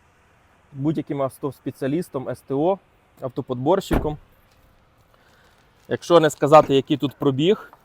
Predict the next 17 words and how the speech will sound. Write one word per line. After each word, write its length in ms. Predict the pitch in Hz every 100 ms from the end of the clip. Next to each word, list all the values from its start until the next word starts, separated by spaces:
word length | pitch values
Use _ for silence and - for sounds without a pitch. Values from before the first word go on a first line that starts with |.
| _ -
жодна 380 | 131 156 139 135
людина 500 | 135 143 190 185 120 _ _ _ _ _ 139
більше 340 | 143 160 156
ста 260 | 135 143 131
тисяч 500 | 160 185 175 - -
не 140 | 139
дасть. 440 | 135 123 117 - - _ _ _ _ _ _ _ _ _ -
Автомобіль 500 | 120 139 147 143 160
дійсно 400 | 127 175 - 151
виглядає 540 | 135 131 127 165 185
на 120 | 135
стан 340 | - 147 160 180 _ _ _ _ _ _ -
не 100 | 127
більше 300 | 127 165 156
ста 200 | - 131
тисяч 320 | 135 127 131 -
кілометрів. 520 | 123 120 113 -